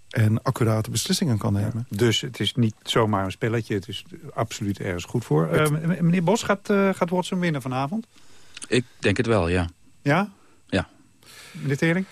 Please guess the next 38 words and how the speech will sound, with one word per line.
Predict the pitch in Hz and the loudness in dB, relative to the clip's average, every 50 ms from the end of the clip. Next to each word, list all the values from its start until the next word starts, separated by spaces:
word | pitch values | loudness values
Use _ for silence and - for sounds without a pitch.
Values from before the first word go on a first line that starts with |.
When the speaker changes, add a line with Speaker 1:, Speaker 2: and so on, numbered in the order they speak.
| - - - | -12 -16 -8
Speaker 1:
Nou, | - - - | -4 -2 0
de | 117 101 | 0 2
tussenstand | - - 202 202 - 196 - - - 101 98 98 | 2 2 2 4 4 2 2 2 2 2 2 2
is | 101 95 - | 2 0 2
dat | - 104 95 | 2 2 2
nu, | 117 107 104 101 101 101 | 4 4 4 4 4 4
eh, | 101 98 101 104 - - - - | 2 2 0 -2 -4 -8 -12 -6
Ken | - - 127 123 117 110 104 104 107 107 | 0 2 2 4 4 4 4 4 2 2
Jennings | 101 113 113 120 117 113 107 104 104 98 - - | 2 4 4 4 4 4 4 2 2 0 -2 -2
en, | - 120 117 110 104 110 - | 0 2 4 4 4 2 0
en | - 117 104 101 101 101 101 | 0 0 2 2 2 2 2
Watson | 123 156 160 - - - 104 110 113 107 | 2 2 2 0 -2 -2 0 0 0 0
gezamenlijk | - 117 101 107 131 139 151 147 117 107 - | 0 0 2 2 4 4 4 2 0 0 -2
op | 110 | -4
de | - - | -4 -4
eerste | 120 113 104 - - - | -2 0 0 -2 -2 -2
plaats | - 120 127 139 143 - | 0 2 2 2 2 0
staan. | - - 92 110 131 143 | -2 -2 -2 0 0 -2
Dus | 117 - - - | -2 -4 -6 -8
de | 107 - | -4 -2
tussenstand, | - 123 - - 90 - - 87 95 98 | 0 0 0 0 -2 -2 -2 -2 -2 0
hè, | 123 147 170 | 0 0 0
van | - 113 | 0 0
de | 104 | -2
Speaker 2:
Ja. | - - | 0 0
Speaker 1:
eerste | 104 104 107 117 | 0 0 0 0
ronde. | 113 120 127 135 143 - - - - - - - | 0 2 2 0 -2 -4 -8 -14 -14 -14 -10 -2
En | - 135 | 2 2
dat | 113 113 110 110 | 4 4 2 0
Brad | 117 - 120 113 107 - | 0 0 0 0 2 2
Rutter, | 113 147 151 - - 107 107 - - | 2 0 2 2 -2 -2 -2 -4 -4
eh, | - 123 120 113 113 113 113 - - - - | -4 -2 0 2 2 2 0 0 -2 -4 -4
een | 127 127 | -2 -2
flink | - - - 127 120 110 | -2 0 0 2 2 2
deel | 101 123 127 - - | 4 2 2 2 2
achter | 180 170 - - 147 | 0 -2 -2 0 0
hun | 120 107 101 | 0 2 0
staat. | - - - 107 98 - - - | 0 0 0 -2 0 -2 -4 -6